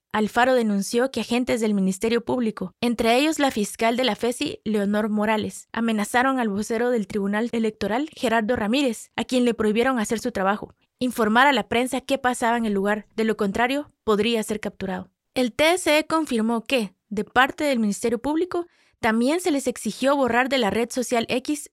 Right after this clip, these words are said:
una publicación en la que se informaba que dentro del edificio la fesi llevaba a cabo un allanamiento. La y los magistrados intentaron detener físicamente el operativo y aunque no lo lograron, ya empezaron a preparar acciones legales. Dicen que esta vez la fiscalía cruzó una línea.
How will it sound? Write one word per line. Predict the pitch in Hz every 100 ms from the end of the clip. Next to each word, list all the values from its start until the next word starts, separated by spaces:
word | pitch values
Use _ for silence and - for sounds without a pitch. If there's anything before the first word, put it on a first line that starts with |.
| -
una | 262 285
publicación | 240 208 208 196 233 254
en | 269
la | 220
que | 196 208
se | 202
informaba | 190 202 208 247 214
que | -
dentro | 190 190 196
del | 190 190
edificio | 185 - 285 - 415
la | 226
fesi | - 254 285
llevaba | 254 208 220
a | 220
cabo | 233 254
un | 240 233
allanamiento. | 202 185 190 185 190 - _ _ _ -
La | 240 277
y | 233
los | 220 240
magistrados | 254 254 208 - 233 247 269
intentaron | 240 208 202 214 240 254
detener | 220 214 202 226
físicamente | 220 285 277 294 226 220 247 262
el | 240
operativo | 220 202 185 254 269 208 -
y |
aunque | 226 220 214
no | 226
lo | 285
lograron, | 254 220 226 294 339 -
ya | 240
empezaron | 254 247 233 240 262
a | 247
preparar | 214 202 196 202
acciones | 214 - 208 202
legales. | 190 185 196 185 - -
Dicen | 233 220 240
que | 226 214
esta | 208 220
vez | 247 - - -
la | 208
fiscalía | 214 - 202 196 240 262 -
cruzó | 208 190 220
una | 208 202
línea. | 196 190 185